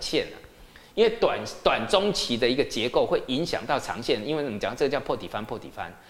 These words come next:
那这个地方已经到达了时间波的对称，就在今天。所以下周一、下周，尤其是下周一的时候，哈，可能就那一两天，它很重要，哈，它很重要，知道哈？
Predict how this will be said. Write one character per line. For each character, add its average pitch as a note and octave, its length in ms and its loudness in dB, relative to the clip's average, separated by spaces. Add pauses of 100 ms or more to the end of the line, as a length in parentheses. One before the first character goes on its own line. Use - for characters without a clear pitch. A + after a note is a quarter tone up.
(240)
那 F#3+ 100 6
这 F#3+ 140 8
个 F3+ 100 4
地 F3 160 2
方 D#3 160 4
已 A2 80 0
经 C#3 200 0
到 C3+ 220 6
达 F#2+ 220 0
了 G#2 80 0
时 A2+ 160 -6
间 A#2+ 160 0
波 A#2+ 160 2
的 G2+ 80 0
对 A2+ 220 2
称， - 160 -6 (280)
就 F3 160 4
在 C3+ 220 2
今 G#2 240 -6
天。 F#2+ 180 -6 (360)
所 - 160 4
以 D3 60 6
下 D#3+ 340 2
周 D3+ 360 4 (120)
一、 D3+ 160 -4
下 D3 240 -2
周， C3 320 2
尤 D3+ 140 2
其 C#3 160 0
是 D#3 140 -2
下 D3 180 6
周 B2+ 220 4
一 B2 260 -2 (220)
的 A#2+ 80 -6
时 - 260 -4
候， - 240 -4 (560)
哈， G2+ 340 0 (320)
可 - 80 -4
能 C3+ 120 -2
就 F#3 140 2
那 F#3+ 160 2
一 G3 120 2
两 D#3+ 160 4 (100)
天， A2+ 300 -2
它 D3 80 -4
很 - 240 -4 (100)
重 G2+ 140 -6 (100)
要， G#2+ 160 -10 (600)
哈， G2 260 -4
它 C#3+ 80 -8
很 A2+ 180 -8
重 G2 240 -6
要， F2 160 -4 (880)
知 C3+ 140 -2
道 C#3 120 8
哈？ G2+ 280 -2